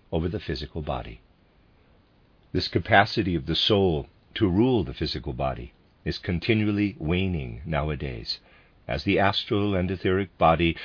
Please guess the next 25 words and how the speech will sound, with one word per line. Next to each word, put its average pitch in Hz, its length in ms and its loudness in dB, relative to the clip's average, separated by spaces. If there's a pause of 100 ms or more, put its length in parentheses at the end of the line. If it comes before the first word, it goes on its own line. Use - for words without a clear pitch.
(220)
become 98 260 2
ever 90 220 2
more 95 260 0
integrated 73 720 -2
with 67 400 -4
and 76 400 0
into 90 640 0
the 73 320 -8
physical - 400 -8
body. 55 400 -10 (1500)
But 95 200 4 (100)
this 107 220 4
also 117 260 4
has 87 180 0
another 82 280 0
consequence. 85 720 -6 (800)
It 90 100 0
means 110 320 2
that 101 240 0
over 117 260 4
the 101 120 -4
course 117 440 -4
of 85 120 -6
the 82 200 -4
ages, 92 520 -6